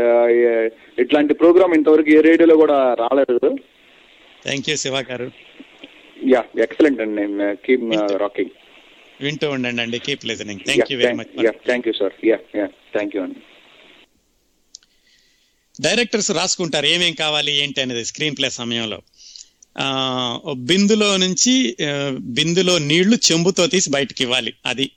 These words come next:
Speaker 2: ఆ, దానికి కావాల్సిన రాసుకోవాలి కదా. మామూలుగా అయితే ఏం రాస్తారు? ఒక బిందె, ఒక చెంబు కావాలని రాస్తారు.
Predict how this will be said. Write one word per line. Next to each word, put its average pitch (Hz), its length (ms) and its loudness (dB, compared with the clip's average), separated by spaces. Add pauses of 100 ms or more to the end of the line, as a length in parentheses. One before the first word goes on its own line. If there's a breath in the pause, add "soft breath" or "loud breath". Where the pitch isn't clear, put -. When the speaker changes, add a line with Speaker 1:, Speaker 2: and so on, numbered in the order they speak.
Speaker 2:
ఆ, 127 300 -6
దానికి 156 320 -4
కావాల్సిన 170 480 -4
రాసుకోవాలి 165 520 -6
కదా. 185 160 -6
మామూలుగా 196 340 -4
అయితే 175 160 -2
ఏం 180 80 -2
రాస్తారు? 170 480 -6 (600 loud breath)
ఒక 156 140 0
బిందె, 156 420 0
ఒక 175 180 -2
చెంబు 156 420 -2
కావాలని 139 380 0
రాస్తారు. 110 400 -8